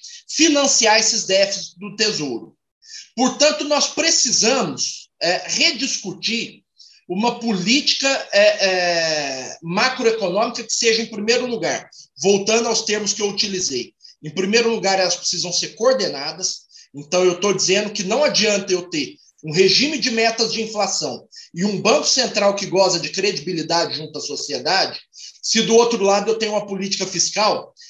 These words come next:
que sabota as ações do Banco Central. Então, é preciso coordenação. Mas, mais do que isso, é preciso uma coordenação sobre regras.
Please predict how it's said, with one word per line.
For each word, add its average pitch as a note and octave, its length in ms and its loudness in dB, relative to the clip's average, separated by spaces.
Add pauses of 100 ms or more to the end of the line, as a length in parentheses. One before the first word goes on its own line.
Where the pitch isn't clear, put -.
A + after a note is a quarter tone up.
(140)
que G3 120 0
sabota A3+ 800 4
as G3+ 180 0
ações G3+ 360 -2
do G#3 120 -10
Banco F3+ 180 -2
Central. C3 480 -6
Então, A3 140 -4
é G#3+ 40 -4
preciso A3+ 480 -4
coordenação. G#3+ 800 -4 (580)
Mas, C4+ 280 0
mais D4+ 340 2
do A#3+ 100 -4
que G3+ 140 0
isso, A3+ 320 2
é G3+ 60 -2
preciso A3+ 480 -4
uma A#3+ 100 -2
coordenação A3 640 -2
sobre G#3 240 -4
regras. C3 580 -4